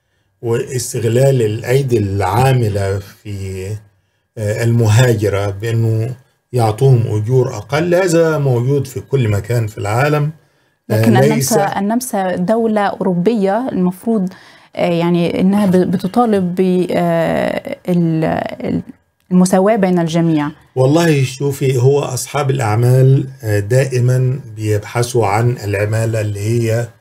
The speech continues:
Speaker 1: أقل تكلفة وأقل أجرًا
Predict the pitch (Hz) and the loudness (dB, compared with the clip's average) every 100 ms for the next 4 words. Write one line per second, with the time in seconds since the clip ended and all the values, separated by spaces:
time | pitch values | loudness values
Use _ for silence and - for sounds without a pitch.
0 | _ _ _ - 101 135 120 104 107 95 | _ _ _ -18 -2 2 4 2 0 -2
1 | 110 123 131 - - _ _ _ _ _ | 2 2 2 -6 -10 _ _ _ _ _
2 | 120 127 127 127 131 131 123 117 120 117 | 2 4 4 4 0 -2 -2 0 0 -2
3 | 127 - - - - 131 - 175 180 208 | -4 -6 -10 -12 -8 -8 -2 0 0 0
4 | 185 123 110 127 | 0 2 2 0